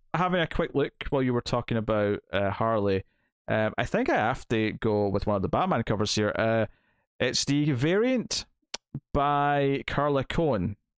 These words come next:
It is, uh, Miracle Molly in an ultra sort of realistic painted style, which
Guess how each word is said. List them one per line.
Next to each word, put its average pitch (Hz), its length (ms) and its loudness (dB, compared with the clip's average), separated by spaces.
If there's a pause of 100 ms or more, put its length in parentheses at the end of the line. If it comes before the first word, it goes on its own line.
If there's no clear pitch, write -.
(200)
It - 180 -2
is, 113 360 2
uh, 107 340 2
Miracle 139 400 0
Molly 117 500 2
in 107 200 0
an 107 80 2
ultra 123 380 0
sort - 180 0
of 110 120 2
realistic 110 480 0
painted 113 440 0
style, 107 500 0 (480)
which - 720 0